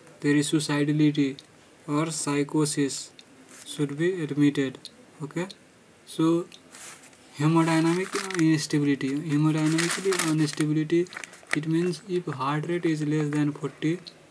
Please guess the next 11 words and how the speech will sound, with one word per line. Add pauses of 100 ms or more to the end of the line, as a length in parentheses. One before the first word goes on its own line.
(1200)
if
B
P
is
less
than
eighty
by
sixty,
or (580)
lightheadedness,